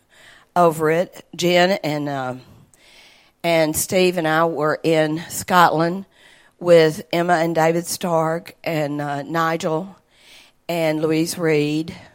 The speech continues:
and, uh, Roy and Vanessa Hackett from Wales, and, uh,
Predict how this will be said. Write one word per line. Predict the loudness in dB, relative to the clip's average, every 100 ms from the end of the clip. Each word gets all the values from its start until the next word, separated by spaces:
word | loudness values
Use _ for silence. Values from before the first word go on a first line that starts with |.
| _ -10
and, | -6 -4 -4 -6 -10 -20 -20 -20 _ _
uh, | -2 2 2 2 -2 -2
Roy | 2 4
and | 2 -2
Vanessa | -4 -2 -2 -4 -4 -4 -6 -12 -12
Hackett | -4 -4 -4 -8 -8 -14 -20
from | -12 -8 -4
Wales, | -2 0 0 -2 -4 -12 -18 -20 -20 -20 -20 _ _ -6
and, | 0 2 2 2
uh, | 4 4 2 0